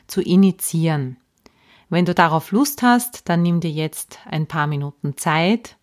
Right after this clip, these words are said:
Du kennst es schon, such dir einen Ort, an dem du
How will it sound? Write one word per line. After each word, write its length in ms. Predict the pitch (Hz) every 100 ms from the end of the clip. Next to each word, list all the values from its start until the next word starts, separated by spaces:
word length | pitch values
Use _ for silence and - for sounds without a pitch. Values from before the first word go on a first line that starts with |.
| _ - _ _ _ -
Du 100 | -
kennst 420 | 220 220 - -
es 120 | 202
schon, 380 | - 180 180 180
such 300 | - 165 -
dir 140 | 160
einen 240 | 147 147 -
Ort, 360 | 160 175 196
an 140 | 170 160
dem 180 | 151
du 200 | 151 139